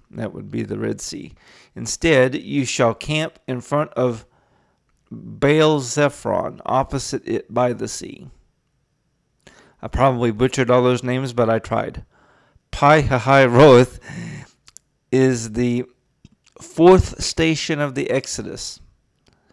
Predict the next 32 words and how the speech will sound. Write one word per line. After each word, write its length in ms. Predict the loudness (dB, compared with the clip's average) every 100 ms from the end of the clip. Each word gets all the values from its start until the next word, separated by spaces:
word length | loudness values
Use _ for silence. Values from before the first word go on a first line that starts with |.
| _ _ _ _ -10
meaning 380 | -4 -2 -2 -6
the 80 |
fourth 340 | -4 0 0 0
place 320 | -2 -2 -4
visited 540 | -6 -6 -4 -4 -2
by 160 | 2 0
the 220 | 0 -4
Israelites 680 | -6 -4 -4 -2 0 -2 -4 -6
after 300 | -6 -6 -6
their 200 | -4 -4
exit 360 | -6 -8 -10
from 200 | -10 -10
Egypt 440 | -8 -6 -8 -6 -6
around 340 | -4 -6 -8
fourteen 460 | -6 -8 -6 -12 -12
forty-six 680 | -10 -10 -8 -10 -10 -12
B 220 | -14 -10 -8
C. 360 | -8 -12 -14 -20 _ _ _ _ _ _ _ _ _ _ -20 _ _ _ _ _ _ _ -20
It's 160 | -18 -6
there 300 | -2 0 0
that 180 | -2
they 200 | -2 -2
awaited 500 | 0 0 0 0 -2
an 160 | -4 -6
attack 540 | -4 0 0 0 -4
by 160 | -4 -4
Pharaoh 680 | -2 0 2 2 0 -4 -12 _ _ _ _ -14
before 320 | -10 -6 -6
crossing 540 | -2 0 0 -2 -8
the 100 | -8
Red 240 | -6 -6 -8
Sea. 340 | -14 -14 -18